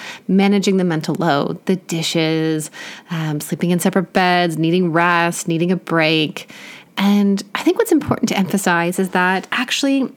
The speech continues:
it's not so much about the what it is that we are communicating, but rather it's how we are communicating what it is that we feel, need, and desire. I know so many people get stuck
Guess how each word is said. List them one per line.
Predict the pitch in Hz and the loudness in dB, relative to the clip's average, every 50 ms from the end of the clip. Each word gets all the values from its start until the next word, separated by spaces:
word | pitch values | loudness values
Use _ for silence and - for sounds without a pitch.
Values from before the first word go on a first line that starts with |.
| - | -4
it's | 285 285 294 - - | -4 -4 -2 0 0
not | 254 254 262 311 359 359 359 | 2 2 2 0 -2 -4 -6
so | - - 226 190 | -6 -2 -2 0
much | 160 165 175 185 - - - - | 0 0 -2 -4 -4 -6 -6 -8
about | - 180 - 180 175 160 156 - - - | -6 -4 -2 0 0 0 -2 -4 -6 -6
the | 165 151 180 | -4 -2 -2
what | 165 151 156 175 180 180 175 - | 0 0 0 0 0 0 0 -2
it | 190 - - | -4 -2 -2
is | 175 165 156 151 151 151 | 0 0 0 0 -2 -2
that | - 147 | -2 -2
we | 156 160 | 0 0
are | 160 | -2
communicating, | 156 - - 170 175 214 277 320 302 - 208 175 175 185 | -2 -4 -4 -2 0 2 2 2 2 2 2 2 2 2
but | 202 - - 175 | 0 0 0 -2
rather | 185 196 214 226 233 233 226 | -2 -2 0 0 0 0 0
it's | - 214 208 208 | 0 -2 -4 -4
how | - - - - - 202 202 208 214 214 214 214 214 208 208 - - - - - - | -6 -8 -8 -6 -4 0 0 2 2 2 2 2 0 -2 -4 -8 -14 -16 -12 -4 0
we | 196 196 185 | 0 2 2
are | 180 175 170 170 170 | 2 2 2 0 -2
communicating | - - 190 180 175 196 233 247 240 - - 170 151 147 143 143 139 147 - 160 | -2 -2 -2 0 2 2 2 2 2 0 -2 -2 -2 0 0 0 0 -2 -2 -2
what | 156 165 | -2 -2
it | 170 165 156 | -2 0 0
is | 160 156 156 156 | 0 -2 -2 -2
that | - - - | -4 -4 -4
we | 165 160 165 | -4 -6 -6
feel, | - - - - 220 214 214 214 208 202 202 202 202 196 196 202 196 | -8 -6 -2 0 2 2 4 2 2 2 2 2 2 0 -2 -2 -2
need, | 170 165 170 170 165 160 160 151 | -2 0 0 0 0 0 0 -2
and | 175 170 | -2 -2
desire. | 143 151 151 151 151 151 156 147 165 160 - - 165 180 190 - - - - - - - - - - - - - | -2 -4 -4 -2 0 0 2 2 2 2 2 2 0 0 -2 -4 -8 -14 -14 -14 -14 -14 -14 -16 -16 -10 -2 0
I | 196 | 2
know | 196 190 190 190 196 208 208 | 4 4 4 4 4 2 2
so | 202 - - - 190 196 | 0 -2 -4 -2 -2 0
many | 202 208 196 | 2 2 0
people | 165 - 175 156 170 160 | 0 -2 -2 -2 -2 -2
get | 156 - - - | -2 -4 -6 -8
stuck | - - - - 160 156 156 156 | -8 -10 -6 -4 -2 -4 -4 -6